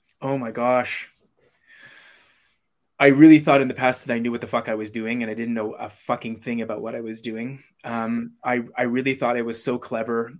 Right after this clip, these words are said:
Um, I thought I was so handsome. I thought I was so clever. I thought I was, I, I thought I was all that. Um, I,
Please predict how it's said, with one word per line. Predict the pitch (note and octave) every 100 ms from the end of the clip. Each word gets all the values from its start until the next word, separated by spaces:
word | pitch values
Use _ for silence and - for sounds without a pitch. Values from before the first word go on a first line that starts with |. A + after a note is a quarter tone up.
| -
Um, | A#2 A2+ A2
I | G#2+
thought | G#2 A2+ A2+
I |
was | A2 -
so | A#2
handsome. | A#2+ A#2 A#2 A#2
I | A2
thought | A2+
I | A2
was | A2+ -
so | G#2+
clever. | B2+ A#2 A#2 A2+
I |
thought | A2+ A2+ A2
I |
was, | A2 A2 - - -
I, | A#2 -
I | A#2
thought | A#2+ A#2
I |
was | A2+ A2+
all | G#2 G#2+
that. | A2 A2+ - _
Um, | B2 A2+ A#2 A#2 - _ _ _ _ -
I, | A#2+ A2+